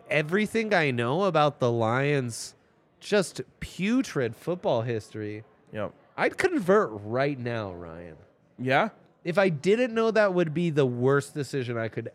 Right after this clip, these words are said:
Speaker 1: ever make in my life.
Speaker 2: Yeah, they're, like, the only active franchise in all of,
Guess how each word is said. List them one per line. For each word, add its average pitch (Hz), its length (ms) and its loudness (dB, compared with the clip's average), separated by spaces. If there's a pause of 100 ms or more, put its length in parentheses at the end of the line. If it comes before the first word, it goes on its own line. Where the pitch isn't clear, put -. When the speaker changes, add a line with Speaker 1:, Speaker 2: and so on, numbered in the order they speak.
Speaker 1:
ever 113 320 -2
make 113 260 -6
in 113 80 -8
my 104 160 -8
life. 92 800 -12
Speaker 2:
Yeah, 127 280 0
they're, 147 400 2
like, 165 200 0
the 147 160 0
only 156 540 -2
active 139 680 -4 (840)
franchise 156 1000 -2
in 139 300 -4 (100)
all 131 480 2
of, 127 460 -4